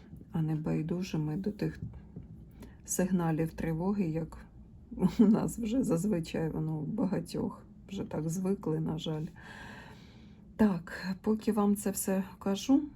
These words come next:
бачу таку сцену. А, сюрпризом буде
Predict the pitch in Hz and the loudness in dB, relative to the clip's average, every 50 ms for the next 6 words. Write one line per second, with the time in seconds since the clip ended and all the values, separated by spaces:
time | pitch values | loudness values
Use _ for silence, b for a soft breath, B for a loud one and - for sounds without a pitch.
0 | - - 180 170 190 202 196 220 240 240 - - 190 185 190 180 - - - - | -6 -4 -4 -2 2 2 4 4 2 0 -2 -4 -4 -4 -4 -4 -4 -6 -8 -6
1 | - - 190 - 208 202 - - - - - - - - - 139 - - 147 139 | -4 -2 0 2 2 2 0 0 -4 -8 -10 -8 -6 -4 -2 -2 -2 -2 -2 -2
2 | 147 175 - - - - - - - - - B B B B B B B B B | -4 -6 -6 -10 -18 -20 -20 -20 -20 -20 -20 B B B B B B B B B
3 | B B B B B B B B B B - - 190 185 196 196 185 185 185 185 | B B B B B B B B B B -6 -2 -2 0 0 0 0 0 0 0
4 | 185 180 180 175 170 - - - - - - 208 202 - - - 220 262 277 294 | -2 -2 -2 -2 -4 -4 -6 -6 -4 2 2 2 2 2 0 -2 0 2 2 2
5 | 294 - - 165 170 170 175 202 202 202 - - - 165 160 - 190 208 214 220 | 2 2 2 2 2 2 0 -2 -2 -4 -8 -6 -4 -4 -2 0 0 0 2 2
6 | 214 208 202 202 196 196 | 4 4 4 4 4 4